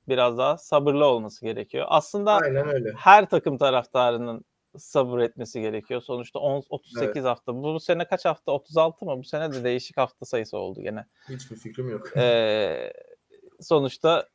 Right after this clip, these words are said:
Speaker 1: o kadar sayı maç
Speaker 2: Yirmi
Speaker 1: yapılıyor ve nihayetinde bir kişi olabiliyor yani şampiyon,
Speaker 2: Hı hı.
Speaker 1: bir takım oluyor.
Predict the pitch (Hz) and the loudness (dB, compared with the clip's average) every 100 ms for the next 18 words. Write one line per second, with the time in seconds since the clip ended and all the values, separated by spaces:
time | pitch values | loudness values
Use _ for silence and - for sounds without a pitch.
0 | _ 180 165 151 127 117 156 156 165 151 | _ 0 8 10 10 6 2 2 2 10
1 | 175 185 190 226 214 208 190 202 226 220 | 10 12 8 6 6 6 6 6 6 8
2 | 185 185 - 208 262 302 269 - - 190 | 8 6 4 0 0 0 -2 -6 0 4
3 | 147 135 127 123 120 113 113 113 113 123 | 4 4 2 2 2 0 -4 -6 -6 -4
4 | 127 - 180 - 139 123 120 131 170 | -6 -4 -4 -4 -6 -6 -6 -4 -6